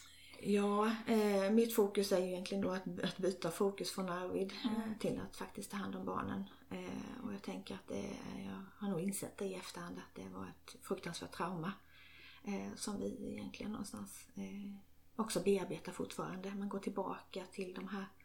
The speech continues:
Speaker 1: vad hände egentligen? Hur mycket kommer vi ihåg? Eh, och i, i det så, eh, är vi inte, eh, i samma rum, utan vi är, vi är i köket och Arvid är i
Speaker 2: Ja.
Speaker 1: vardagsrummet, så vi är inte intill Arvid då.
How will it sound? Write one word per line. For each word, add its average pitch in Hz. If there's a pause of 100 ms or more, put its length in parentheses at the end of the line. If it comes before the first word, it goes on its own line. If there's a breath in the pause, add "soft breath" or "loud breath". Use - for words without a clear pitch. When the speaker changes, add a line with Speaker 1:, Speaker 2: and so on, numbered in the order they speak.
(180 loud breath)
Speaker 1:
vad -
hände 180
egentligen? 185
Hur 196
mycket 190
kommer 180
vi 185
ihåg? 190 (1000 loud breath)
Eh, 180
och 180 (140)
i, 196
i 190
det 190
så, 175
eh, 190
är 180
vi 180
inte, 180 (440)
eh, -
i 185
samma 175
rum, 185 (280 loud breath)
utan 185
vi 190
är, 196
vi 208
är 196
i 196
köket 196
och -
Arvid 202
är 214
i 196
Speaker 2:
Ja. 196
Speaker 1:
vardagsrummet, 196
så 185
vi 190
är 196
inte 196
intill -
Arvid 196
då. -